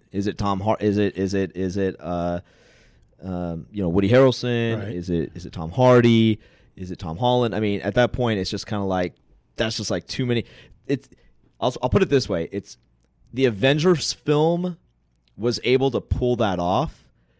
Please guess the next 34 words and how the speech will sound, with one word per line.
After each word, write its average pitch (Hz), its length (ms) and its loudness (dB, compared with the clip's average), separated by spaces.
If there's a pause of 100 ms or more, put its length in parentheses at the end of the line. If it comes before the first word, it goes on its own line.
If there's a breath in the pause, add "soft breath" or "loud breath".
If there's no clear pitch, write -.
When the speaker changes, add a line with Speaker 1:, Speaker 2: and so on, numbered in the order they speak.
(200)
Speaker 1:
because 123 400 2
you 120 120 2
had 117 340 0
this, 107 240 -4
like, 85 380 -6 (420)
perfect 135 760 -2
buildup 101 600 2 (460)
to 117 220 -2
all 113 280 4
of 107 100 0
those 98 460 0
major 110 760 2
A-list 104 560 0
actors 82 760 -8 (500)
playing 113 360 -2
these 101 220 -2
roles 92 600 -2
in, 98 240 -8
in 104 180 -4
their 107 240 0
own 135 260 0
films 80 640 -10 (280 soft breath)
and 98 140 -6
then 107 120 -2
coming 123 380 -4
together 98 640 0 (300)
to - 100 -6
do, 123 40 0
Speaker 2:
Right. 110 280 0
Speaker 1:
to 110 120 -4
do 98 200 0
this 90 240 -6
joint 117 480 -2
film 92 480 -6